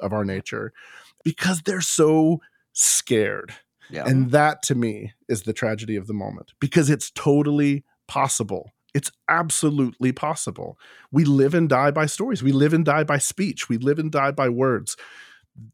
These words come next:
Speaker 1: That's what politics are for. To me, if you're a politician, if you want to be something as a politician, if you want to make your name for <laughs> yourself as a politician, make your mark as a conservative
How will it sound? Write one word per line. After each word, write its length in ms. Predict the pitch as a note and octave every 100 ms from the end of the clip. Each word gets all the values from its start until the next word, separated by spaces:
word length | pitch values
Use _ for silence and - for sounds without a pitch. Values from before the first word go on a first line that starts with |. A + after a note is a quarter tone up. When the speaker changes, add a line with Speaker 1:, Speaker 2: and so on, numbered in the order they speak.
| _
Speaker 1:
That's 200 | - E3+ A3+
what 100 | -
politics 500 | F#3+ G3+ G3 F3 C#3
are 120 | C#3+
for. 460 | - A#3 - - -
To 100 | E3
me, 140 | A3+
if 120 | F3
you're 140 | E3+ A3+
a 60 |
politician, 760 | - F#3 F#3+ F3 C#3 - - G#3 - - - _ _ -
if 160 | D#3+
you 120 | E3+ G#3
want 340 | D3+ F3 G#3
to 180 | - F#3+
be 440 | D3 C#3 F#3 G3+ -
something 540 | - D#3 F3 G3 F#3
as 100 | D3
a 60 | C#3
politician, 400 | D3+ E3 F3+ G3
if 20 |
you 40 |
want 100 | G3
to 60 | F#3
make 260 | D#3 E3
your 100 | D#3+
name 400 | D3 B2 B2+ F3
for 160 | F#3+ A#3
<laughs> 160 | A#3 -
yourself 380 | G#3 E3 F3+
as 200 | C#3+ D3
a 60 | F3+
politician, 720 | F3+ D3+ D#3+ D3 C#3+ - F3+ C#3
make 200 | D3+ -
your 120 | E3+
mark 340 | C#3+ C#3 G3
as 120 | - D3+
a 60 |
conservative 800 | - D3+ - C3 D#3+ F3 F#3